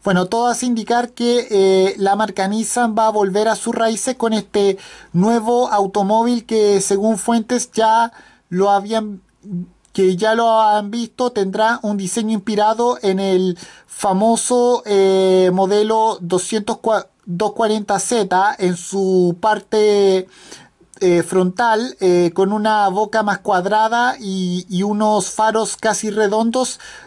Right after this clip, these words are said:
y una parte posterior que se asemeja a la del trescientos Z X.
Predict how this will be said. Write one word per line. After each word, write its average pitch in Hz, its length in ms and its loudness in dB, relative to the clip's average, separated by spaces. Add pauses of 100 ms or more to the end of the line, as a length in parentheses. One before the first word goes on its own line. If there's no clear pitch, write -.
y 170 140 2
una 214 580 2
parte 214 320 -2
posterior 214 640 -2
que 220 160 -4
se 214 300 0
asemeja 208 840 0
a 196 80 2
la 190 140 2
del 180 220 0
trescientos 214 540 -4
Z 233 340 0
X. 117 400 -10